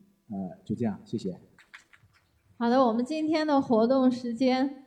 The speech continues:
Speaker 2: 呃，已经过了啊，大家非常的热情。那时间关系，我们今天的活动就到这里。那如果有听友或者书友有其他问题的，我还是建议先仔细地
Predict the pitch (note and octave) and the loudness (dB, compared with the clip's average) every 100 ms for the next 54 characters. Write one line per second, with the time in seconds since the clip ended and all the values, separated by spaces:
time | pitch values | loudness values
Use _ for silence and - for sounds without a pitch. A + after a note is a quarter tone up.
0 | - A3 G#3 G#3+ A3 A#3+ C4 D#4 C4+ F#3+ | -12 -6 -4 -2 -2 -2 2 4 4 2
1 | F#3+ G3+ A#3+ B3 B3+ C4 D4 C#4 G#3 A#3+ | -2 -2 0 2 2 2 2 4 6 10
2 | C#4 A#3 G#3+ F3 E3+ - - A#3+ A#3 A3 | 10 8 4 -2 -4 -12 -2 2 4 4
3 | G#3+ G#3+ - - A#3 A#3+ D4+ D4+ C#4 D4 | 2 -2 -10 0 4 6 6 8 6 6
4 | C4+ G3 E3 G3+ G#3+ G3+ G#3+ G#3 C4+ C4+ | 6 4 6 6 8 8 4 4 4 4
5 | C4+ B3 A#3+ F#3+ G3+ A#3 A3+ A#3 A#3+ A#3 | 6 6 8 8 10 8 8 6 6 4
6 | A#3+ G3+ E3+ - _ - B3+ A#3 A#3 C4+ | 2 0 -4 -10 _ -2 2 6 8 8
7 | C#4 A#3 G3 E3+ - - - A3+ G#3+ G3+ | 10 8 8 4 -4 -12 2 6 8 6
8 | G3 D4 D#4 C4 F#3 C4+ A3+ A3+ D4 C#4+ | 6 2 4 4 6 6 8 6 6 8
9 | B3 D#3 - A3+ G#3 G#3 B3+ C4+ C#4+ D#4+ | 8 6 4 6 6 4 0 2 2 4
10 | D4+ A#3+ G#3 F#3+ F3 E3 - G#3+ A3 A3+ | 4 2 -2 -2 -4 -6 -4 0 2 4
11 | C#4 C#4 D4+ C4 B3 A#3 G3 - - - | 2 0 0 2 2 2 0 -4 0 6
12 | C#4 C#4 G#3+ G3 - D4 G#3+ F3+ | 6 6 -2 -2 2 4 4 2